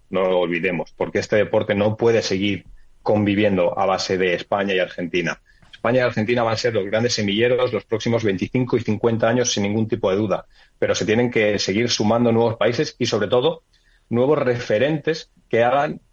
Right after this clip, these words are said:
que se acerque el aficionado de México, de Australia o de la India, porque eso es lo que hará que el día de mañana, cuando haya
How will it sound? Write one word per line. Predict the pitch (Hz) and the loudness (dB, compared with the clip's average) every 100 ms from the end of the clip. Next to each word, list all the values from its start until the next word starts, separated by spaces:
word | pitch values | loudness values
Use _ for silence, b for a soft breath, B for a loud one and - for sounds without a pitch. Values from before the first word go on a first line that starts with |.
| _ | _
que | 107 104 | -4 -2
se | - 104 | -2 -4
acerque | - 131 - 110 | 0 -2 0 0
el | |
aficionado | 104 101 107 104 123 139 123 | 0 -2 -2 0 2 0 -2
de | 107 101 95 92 87 87 | -6 -4 -2 -2 -2 0
México, | 120 160 170 160 170 175 180 107 | 0 0 -2 0 4 4 4 0
de | 98 | 0
Australia | 92 92 - 147 175 185 185 190 - | 0 -2 -2 0 2 2 2 0 -2
o | 110 101 | -2 -2
de | 95 98 95 | 0 0 2
la | 95 101 | 0 0
India, | 113 90 80 - - | 0 0 -4 -6 -4
porque | 98 110 | -2 0
eso | 135 135 | 0 2
es | |
lo | 127 | 2
que | 113 113 | 2 2
hará | 131 151 - _ _ _ | 0 -2 -8 _ _ _
que | 101 95 | -2 -2
el | 101 | 0
día | 120 123 | 2 4
de | 127 | 4
mañana, | 123 139 135 151 - | 2 2 0 -2 -4
cuando | 104 95 92 92 90 95 | -2 -2 -2 0 0 2
haya | 117 127 131 123 | 2 0 0 -2